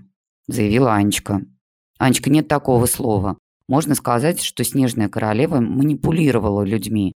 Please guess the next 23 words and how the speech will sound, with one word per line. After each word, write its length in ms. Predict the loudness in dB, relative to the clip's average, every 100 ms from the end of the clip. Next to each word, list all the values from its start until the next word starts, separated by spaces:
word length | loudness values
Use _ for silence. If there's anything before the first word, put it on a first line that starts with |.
| _ _
Или 140 | -6 -2
она 260 | 2 2
была 260 | 2 2 0
манипулятором". 1080 | 0 -2 -2 -2 2 0 0 -4 -4 -6 _ _ _ _
"Ну, 140 | -2 0
я 140 | 0
так 220 | 0 -2
и 20 |
сказала", 800 | -4 0 0 2 2 2 0 -4 _ _ _ -6
возмутилась 580 | -2 -2 0 0 0
Анечка. 560 | 0 0 0 -4 -10 -12 -14 _ _
"Можно 260 | 2 4
я?" 400 | 2 2 2 0 -4 _ _ _
подала 320 | -4 0 0
голос 300 | 0 0 0
Полина. 500 | 0 -2 0 0 -2 -8 _ _ _ _
"Давай". 520 | -2 0 0 -2 -4 _ _ _ _ _
"Снежная 440 | -4 0 2 0
Королева 640 | 0 0 2 2 2 -2 -4
не 240 | 0 2
эмоциональная, 1000 | 4 2 0 0 2 2 0 -2 -4 -8 -12 -10
она 260 | -4 -2
холодная". 800 | -2 -2 0 0 -2 -4 -4 -6